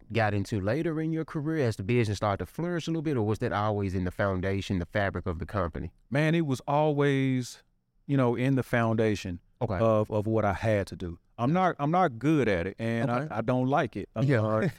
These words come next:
Speaker 1: <laughs>
Speaker 2: honestly, man, you know me, man.
Speaker 1: Welcome
Speaker 2: I'm
Speaker 1: to the club. A lot of people know.
Speaker 2: Yeah, you know me, man. I'm, I'm always, and I'm always stressing, man. I'm just low key, just trying to be out the way,
Speaker 1: Yeah.
Speaker 2: do my own
Speaker 1: <laughs>
Speaker 2: thing. Uh, but, you know, it's a necessity.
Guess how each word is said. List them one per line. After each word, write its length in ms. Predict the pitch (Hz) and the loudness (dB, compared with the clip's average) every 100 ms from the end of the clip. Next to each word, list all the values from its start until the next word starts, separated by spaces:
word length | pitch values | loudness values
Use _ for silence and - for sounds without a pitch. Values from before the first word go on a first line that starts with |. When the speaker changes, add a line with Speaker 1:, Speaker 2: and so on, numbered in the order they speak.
| - | -4
Speaker 1:
<laughs> 200 | - 190 | -2 0
Speaker 2:
honestly, 380 | 139 165 143 131 | 2 0 0 0
man, 200 | 131 165 | 0 0
you 80 | 277 | 0
know 200 | 104 107 | 0 0
me, 220 | 113 113 | -2 -2
man. 120 | 127 | 0
Speaker 1:
Welcome 200 | 143 143 | 2 2
Speaker 2:
I'm 40 | |
Speaker 1:
to 80 | 151 | 0
the 40 | 143 | -2
club. 340 | - 165 135 | 0 0 2
A 40 | 120 | 2
lot 180 | 131 | 2
of 80 | 139 | 0
people 240 | 120 107 98 | 0 -2 0
know. 280 | 180 147 143 | 0 2 2
Speaker 2:
Yeah, 140 | 151 139 160 | 2 2 0
you 60 | - | 0
know 220 | - 135 | 4 4
me, 180 | 123 117 | 4 2
man. 200 | 113 113 | 2 2
I'm, 160 | 139 139 | 2 0
I'm 200 | 131 139 | 0 0
always, 640 | 135 127 123 120 117 113 - | 2 2 2 0 0 -4 -8
and 140 | 117 120 | -2 0
I'm 120 | 127 | 2
always 340 | 117 113 117 | 4 4 2
stressing, 360 | - 117 107 101 | 2 0 2 2
man. 160 | 101 104 | 2 2
I'm 140 | 104 | 2
just 160 | 104 104 | 0 2
low 220 | 107 107 | 2 2
key, 220 | 117 110 | 0 0
just 180 | 101 95 | 0 -2
trying 180 | 110 104 | 0 -2
to 40 | |
be 180 | 101 104 | 0 2
out 140 | 104 101 | 2 2
the 80 | 104 | 0
way, 340 | 107 107 107 | 2 2 2
Speaker 1:
Yeah. 380 | 104 113 101 110 | 4 4 4 2
Speaker 2:
do 120 | - 104 | 0 0
my 240 | 101 104 | 0 0
own 140 | 104 | -2
Speaker 1:
<laughs> 40 | - | 0
Speaker 2:
thing. 400 | 113 113 110 110 _ _ _ - | 0 0 -2 -6 _ _ _ -2
Uh, 300 | 113 110 107 | 2 4 2
but, 340 | 104 139 117 - | 2 2 2 0
you 80 | 131 | -2
know, 160 | 113 107 | 2 2
it's 120 | - | 0
a 40 | |
necessity. 640 | 101 98 123 110 92 85 | -2 0 0 0 -2 -12